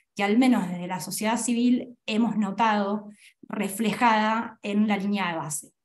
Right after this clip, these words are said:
Es corriente que, eh, como mencionaba Daniele también, que, eh, al sector académico y a la sociedad civil muchas veces se los invite a, a participar,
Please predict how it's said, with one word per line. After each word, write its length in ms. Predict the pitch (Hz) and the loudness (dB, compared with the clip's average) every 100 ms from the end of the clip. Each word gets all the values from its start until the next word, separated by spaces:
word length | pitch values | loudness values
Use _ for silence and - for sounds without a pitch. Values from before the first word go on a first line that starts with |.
| _ _ _ _ _ _ | _ _ _ _ _ _
Es 140 | 240 240 | -6 -2
corriente 540 | 269 294 294 285 277 | 2 4 6 6 2
que, 400 | 240 254 277 - | 2 4 4 4
eh, 280 | 208 190 185 | -2 -6 -6
como 200 | 185 180 | -4 -4
mencionaba 680 | 180 175 202 214 220 214 202 | -4 -4 -2 0 0 0 0
Daniele 460 | 190 190 240 247 226 | 0 2 4 2 2
también, 580 | 202 226 262 262 262 | 0 0 2 2 0
que, 460 | 220 208 208 220 180 | -2 -4 -2 -4 -6
eh, 180 | 175 170 | -8 -8
al 140 | 165 | -8
sector 300 | 160 180 226 | -8 -8 -4
académico 540 | 233 202 220 254 233 196 | -2 -2 0 2 2 0
y 40 | |
a 100 | 165 | -6
la 80 | 165 | -8
sociedad 340 | 156 - 185 | -10 -10 -8
civil 440 | 196 214 240 254 214 | -8 -4 -2 0 2
muchas 240 | 208 196 | 0 -2
veces 220 | 202 - | -8 -8
se 100 | - | -8
los 180 | 170 170 | -8 -8
invite 540 | 185 202 208 202 180 - | -8 -6 -6 -6 -6 -8
a, 280 | 175 165 160 | -8 -8 -8
a 200 | 180 160 | -8 -8
participar, 840 | 170 156 156 196 220 247 240 233 | -10 -12 -12 -4 4 4 4 -2